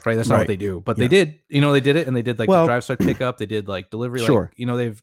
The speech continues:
Speaker 1: they're trying, you know?
Speaker 2: Well, and I think, you know, um, if you look at, like, some of the stores around us,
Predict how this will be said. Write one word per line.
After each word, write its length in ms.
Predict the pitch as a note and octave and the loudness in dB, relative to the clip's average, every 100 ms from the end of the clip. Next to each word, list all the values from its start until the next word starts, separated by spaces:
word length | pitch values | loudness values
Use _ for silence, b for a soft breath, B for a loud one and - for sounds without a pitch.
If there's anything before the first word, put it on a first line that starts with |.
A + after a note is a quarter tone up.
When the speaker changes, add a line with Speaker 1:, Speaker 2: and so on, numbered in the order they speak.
| - | -12
Speaker 1:
they're 120 | D#3+ | -6
trying, 340 | A3+ F3 G#2+ | -2 -2 -2
you 60 | G#2+ | -4
know? 180 | B2 C3+ _ b b b b - | -6 -8 _ b b b b 2
Speaker 2:
Well, 120 | D#3+ | 4
and 100 | D3+ | 6
I 100 | D3 | 4
think, 440 | C#3+ G3+ F#3+ - - | 4 4 4 -2 -10
you 180 | C#3 C#3+ | 0 2
know, 400 | C#3 B2 A2+ G#2+ | 4 2 0 -2
um, 460 | C3 A#2+ A2 G#2+ A2 - | -2 0 0 -2 -4 -6
if 180 | A#2+ | -6
you 100 | E3 | -4
look 260 | E3+ E3+ D#3 | 0 -2 0
at, 360 | D3 C3 B2 - _ _ | 0 0 -2 -6 _ _
like, 220 | C3+ A#2+ | -6 -6
some 180 | - F#3+ | -4 -2
of 60 | F#3+ | -2
the 80 | E3 | -2
stores 400 | - C3+ C3+ B2+ | -2 -2 -2 -2
around 300 | B2 A#2+ C#3+ | -4 -2 0
us, 400 | D#3 B2 - | 0 0 -6